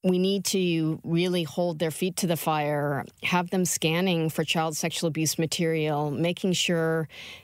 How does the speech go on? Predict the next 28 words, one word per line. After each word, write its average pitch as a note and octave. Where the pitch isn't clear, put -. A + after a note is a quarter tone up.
that E3+
they're F3+
not D#3+
accomplices D#3+
to D#3+
this -
child D3+
sexual D#3
abuse. C#3+
Even A#3
if A#3
it's F#3+
not F3+
happening A3+
on A#3
their A3+
platforms, B3+
if -
they're F#3+
using G#3
their F3+
platforms D#3+
to D#3
so-, F3
store F#3+
this A3
content, A3+
to E3+